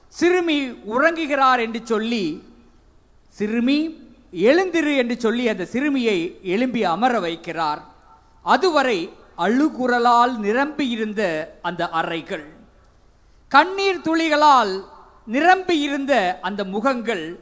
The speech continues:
மாற்றமடைகின்றன. அந்த அறைகளிலே சிலிப்-, சிரிப்பொலி கேட்கிறது, முகங்களிலே புன்னகை தெரிகிறது. ஆகவே இயேசு நுழைந்தவுடனே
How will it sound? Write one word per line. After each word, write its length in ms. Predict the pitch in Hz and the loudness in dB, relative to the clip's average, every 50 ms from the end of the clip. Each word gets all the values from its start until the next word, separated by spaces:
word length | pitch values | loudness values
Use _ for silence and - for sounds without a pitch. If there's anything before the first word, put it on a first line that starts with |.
| - - - _ _ _ - 165 175 | -20 -20 -20 _ _ _ -16 -8 -4
மாற்றமடைகின்றன. 1120 | 190 190 208 214 - - 233 185 175 165 160 170 160 160 160 160 156 160 156 160 160 156 165 175 - _ _ _ _ _ _ - _ _ _ _ | 0 0 0 0 -2 -4 -6 -4 -4 -6 -8 -8 -8 -10 -10 -10 -10 -10 -10 -10 -12 -14 -16 -20 -20 _ _ _ _ _ _ -20 _ _ _ _
அந்த 260 | - 220 277 285 277 | -2 0 2 4 6
அறைகளிலே 800 | 254 269 320 392 392 359 359 330 320 311 311 285 247 202 196 208 202 - - | 6 6 6 4 4 2 2 0 2 2 2 2 2 2 -2 -6 -8 -6 -4
சிலிப்-, 360 | 311 320 359 370 359 - - | 0 2 2 2 2 0 -6
சிரிப்பொலி 960 | 180 - - 359 370 392 381 - - 311 285 277 277 240 196 170 180 - - - - | -10 -4 -2 0 0 0 0 0 0 0 0 2 0 -2 -2 -4 -6 -8 -10 -12 -6
கேட்கிறது, 880 | - 220 208 - - - 190 175 175 170 165 180 175 160 165 175 - - _ _ _ _ _ _ _ 202 | -4 -4 -4 -4 -6 -8 -8 -6 -6 -8 -8 -8 -10 -12 -12 -16 -20 -20 _ _ _ _ _ _ _ -6
முகங்களிலே 880 | 226 285 392 415 415 381 359 320 320 302 294 294 277 247 208 196 208 - - | -2 0 2 2 2 2 2 0 0 0 0 0 0 0 -2 -6 -8 -10 -8
புன்னகை 800 | - 226 269 330 370 349 311 269 285 247 214 185 202 - - - | -6 -6 -6 -6 -4 -4 -4 -2 -2 -2 -2 -4 -6 -8 -12 -8
தெரிகிறது. 840 | - 214 190 196 208 170 185 190 180 175 160 175 185 165 170 180 180 - - - _ _ _ _ _ | -6 -4 -4 -4 -4 -6 -6 -6 -6 -6 -6 -6 -6 -6 -6 -10 -14 -20 -20 -20 _ _ _ _ _
ஆகவே 600 | - 202 233 214 240 220 262 247 202 190 196 190 - - - - - - | -2 -2 0 0 0 0 0 0 0 -2 -4 -10 -14 -20 -20 -20 -20 -10
இயேசு 640 | 175 214 269 339 392 - - - - 370 311 269 | -4 0 0 0 0 -2 -4 -6 -4 -4 -4 -4
நுழைந்தவுடனே 1080 | 233 214 214 240 302 339 359 359 339 302 277 262 233 233 226 226 220 180 165 190 - - | -4 -4 -2 -2 0 0 0 0 0 0 0 0 0 -2 -2 -2 -4 -4 -4 -6 -8 -14